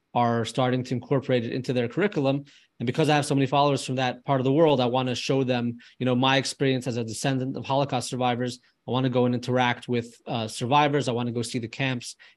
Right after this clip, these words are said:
I would like to interact with the descendants of the people who perpetrated the Holocaust, descendants of Nazis, which, uh, Germany has a lot of them.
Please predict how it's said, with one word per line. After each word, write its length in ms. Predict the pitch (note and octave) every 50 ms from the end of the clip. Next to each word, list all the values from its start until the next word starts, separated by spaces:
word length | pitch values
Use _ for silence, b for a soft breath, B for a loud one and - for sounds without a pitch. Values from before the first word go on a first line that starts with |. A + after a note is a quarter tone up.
| b _ -
I 80 | B2+ C3
would 120 | C3 C#3
like 160 | D#3 E3 F3 E3+
to 80 | F3+ E3+
interact 460 | E3 - D3 D3 C#3+ C#3+ C#3+ C#3+ -
with 160 | C3 C3+ A#2+
the 80 | B2+ C3
descendants 420 | B2 B2+ B2 - C#3+ C#3 C#3+ C#3+
of 60 | C#3+ C3
the 60 | A#2
people 260 | A#2 C3+ C3 C3+ C3
who 220 | A#2 B2+ B2 B2 - _ _ -
perpetrated 500 | - D#3+ D#3 D3+ - - C3+ B2+ B2+ B2
the 60 | A#2+
Holocaust, 520 | A#2+ B2+ C3+ C3+ - D#3+ D#3+ D#3+ D#3 - _ _
descendants 400 | - C#3+ - C#3+ C3 C3 B2+ C3 A#2+
of 80 | A2
Nazis, 440 | A#2+ C3 C3+ C3 - - D3 C#3+ B2+
which, 300 | A#2+ A#2 A#2 A2+ - -
uh, 260 | A#2+ A2+ G#2+ G#2+ G#2+ - -
Germany 300 | B2+ A2+ B2+ B2+ C3 C3
has 140 | A#2+ A#2+ A2+
a 60 | A2+
lot 180 | A2+ B2 C#3 C#3+
of 80 | C#3
them. 160 | D3 D#3 D3+